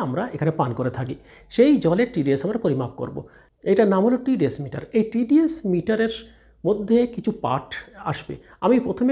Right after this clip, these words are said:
টিডিএস মিটারটা on করব। এখানে কিন্তু একটা বাটন আছে on off, সেই on off বাটনে আমি যদি এইটা একটা on off বাটনে আমি কিন্তু on করে দিলাম, অর্থাৎ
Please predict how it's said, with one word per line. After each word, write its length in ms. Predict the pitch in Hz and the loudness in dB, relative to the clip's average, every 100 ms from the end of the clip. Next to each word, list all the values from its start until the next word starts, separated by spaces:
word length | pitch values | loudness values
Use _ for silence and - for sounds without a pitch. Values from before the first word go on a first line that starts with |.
| 269 | 0
টিডিএস 220 | 175 196 196 | 0 -2 -2
মিটারটা 260 | 165 160 - 196 | -4 -4 0 2
on 80 | 214 175 | 2 0
করব। 160 | 127 123 - - | -6 -8 -14 -12
এখানে 180 | - 226 226 | -4 -2 -2
কিন্তু 140 | 233 233 | -2 -4
একটা 120 | 226 143 | -2 0
বাটন 260 | 127 139 185 139 | 0 2 2 2
আছে 140 | - - 175 | -2 -4 2
on 100 | 175 123 | 2 2
off, 100 | 110 - - _ | -4 -12 -20 _
সেই 140 | - 240 - 175 | -4 -4 2 4
on 100 | 180 220 | 6 4
off 100 | 208 185 | 2 -2
বাটনে 320 | - 214 - - - _ - | 0 0 0 -4 -18 _ -4
আমি 140 | 170 185 165 | -2 0 2
যদি 200 | 165 220 - 185 | 2 0 -2 -2
এইটা 180 | 160 214 - - _ 196 | 0 -2 -4 -20 _ -14
একটা 140 | - - 208 | -10 -2 4
on 100 | 190 214 | 6 6
off 80 | 214 170 | 4 2
বাটনে 240 | 156 196 175 | 0 0 0
আমি 80 | 165 | 0
কিন্তু 160 | 220 311 - 180 | -4 -4 0 2
on 80 | 185 170 | 2 2
করে 120 | 139 | 0
দিলাম, 180 | 123 - - - _ _ _ _ _ - | 0 -4 -8 -20 _ _ _ _ _ -6
অর্থাৎ 220 | 180 | -2